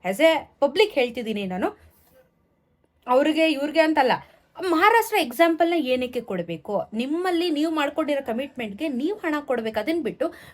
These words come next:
ಮಹಾರಾಷ್ಟ್ರದವ್ರು ಕೊಟ್ಟಿಲ್ಲ, ನೀವು ಅವ್ರ ಬಗ್ಗೆ ಕೇಳಿ ಅಂತ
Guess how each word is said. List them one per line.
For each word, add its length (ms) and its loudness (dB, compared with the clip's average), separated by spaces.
ಮಹಾರಾಷ್ಟ್ರದವ್ರು 680 4
ಕೊಟ್ಟಿಲ್ಲ, 380 0
ನೀವು 200 -2
ಅವ್ರ 240 4
ಬಗ್ಗೆ 260 0
ಕೇಳಿ 340 -2
ಅಂತ 160 -6